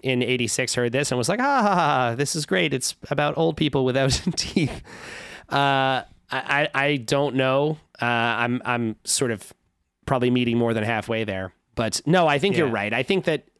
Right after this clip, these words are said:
Speaker 1: I mean, just the nature of the deals, you know, we, one thing we talk about a little bit on this show, but not a ton, is all of the, there's a lot of,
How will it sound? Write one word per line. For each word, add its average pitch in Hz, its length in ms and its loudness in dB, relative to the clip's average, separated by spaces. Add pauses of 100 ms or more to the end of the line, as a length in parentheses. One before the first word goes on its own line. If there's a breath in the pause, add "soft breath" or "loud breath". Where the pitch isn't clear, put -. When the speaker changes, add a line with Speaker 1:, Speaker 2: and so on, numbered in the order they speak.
Speaker 1:
I 135 100 -2
mean, 135 360 0 (880)
just - 220 0
the 160 80 0
nature 139 380 2
of 110 100 -2
the 120 100 0
deals, 117 560 0
you 165 200 -2
know, 139 160 -6
we, 160 380 -2
one 190 180 2
thing 180 120 2
we 147 140 2
talk 143 240 0
about 131 180 2
a 117 40 2
little 123 240 2
bit 151 140 2
on 147 100 2
this 147 100 0
show, 147 180 0
but 123 120 -2
not 120 180 0
a 107 40 -2
ton, 123 280 0
is 113 240 0 (460 loud breath)
all 131 220 4
of 107 120 -2
the, 110 320 0 (400)
there's 220 160 2
a 127 60 2
lot 123 260 2
of, - 260 -6